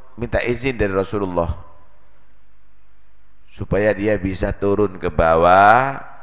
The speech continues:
datang kepada ayahnya yang sakit. Kata Nabi, "Ati'i zaujaki,"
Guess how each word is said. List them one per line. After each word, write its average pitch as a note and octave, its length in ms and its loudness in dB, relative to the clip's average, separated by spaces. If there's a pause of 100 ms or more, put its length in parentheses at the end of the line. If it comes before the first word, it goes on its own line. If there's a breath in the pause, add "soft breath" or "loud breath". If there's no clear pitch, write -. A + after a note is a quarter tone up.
(220)
datang E2 400 -6
kepada D#2+ 400 -4
ayahnya E2+ 480 -6
yang D#2 80 -12
sakit. D2 400 -8 (1900)
Kata F#2 240 -2
Nabi, F#2 400 0
"Ati'i G#2 560 -2
zaujaki," E2 560 -6